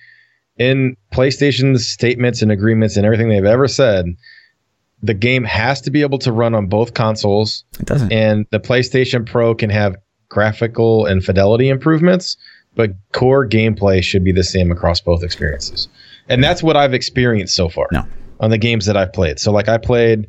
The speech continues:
Speaker 1: um, like, Destiny two, for example, on PlayStation. I bought it 'cause it didn't come out on P C initially.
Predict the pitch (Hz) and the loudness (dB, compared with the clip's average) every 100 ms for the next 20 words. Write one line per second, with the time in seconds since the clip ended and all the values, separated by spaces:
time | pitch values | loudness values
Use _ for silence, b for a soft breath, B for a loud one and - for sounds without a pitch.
0 | B B B _ 110 107 101 95 101 104 | B B B _ -2 0 0 0 -2 -2
1 | 90 110 104 113 110 104 131 120 117 113 | 0 0 0 0 0 2 0 2 0 0
2 | 123 113 85 92 92 120 110 85 87 87 | 0 0 0 0 0 -2 0 -2 -2 0
3 | 92 95 85 98 104 104 98 98 95 92 | 2 0 -2 -2 0 0 2 2 2 2
4 | 98 - 95 - 92 90 - 101 | 0 2 0 0 2 2 2 -2